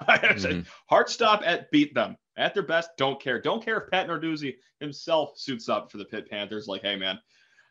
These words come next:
Speaker 1: I'm, I'm just here to try to have a, a good time on December thirtieth." That's, that's all I care about right now. So, but hey, at the end of the day, New Year's Six Bowl for a team that was supposed to win four or five games, according to Vegas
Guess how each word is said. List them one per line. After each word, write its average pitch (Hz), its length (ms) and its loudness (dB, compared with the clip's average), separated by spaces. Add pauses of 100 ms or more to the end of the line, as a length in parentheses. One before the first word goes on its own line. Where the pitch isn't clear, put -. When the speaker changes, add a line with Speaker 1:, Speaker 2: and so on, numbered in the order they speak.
Speaker 1:
I'm, 110 200 -2
I'm 113 120 0
just 110 100 -4
here 117 120 0
to 107 60 -2
try 104 240 0
to 101 80 -2
have 104 180 2
a, 90 120 -4 (340)
a 135 120 0
good 151 240 0
time 135 240 0
on 117 80 0
December 107 320 -2
thirtieth." 80 420 -8
That's, 82 180 -12
that's 95 220 -6
all 85 140 -4
I 76 80 -4
care 76 220 -12
about 73 220 -10
right 80 200 -10
now. 67 180 -14
So, - 180 -12
but 185 120 2
hey, 262 240 4 (120)
at - 80 -20
the 175 60 -6
end 185 80 -4
of 185 60 -4
the 180 80 -4
day, 180 220 0 (200)
New 131 80 -4
Year's 147 220 -4
Six 165 160 -6
Bowl 170 300 -6 (440)
for 123 80 -4
a 120 60 -12
team 151 220 -6
that 135 80 -2
was 131 120 -6
supposed 143 380 -6
to 147 60 -6
win 143 340 -4 (320)
four 143 180 0
or 139 60 -2
five 143 260 -2
games, 143 220 -6
according 151 260 -6
to 131 60 -6
Vegas 156 480 -4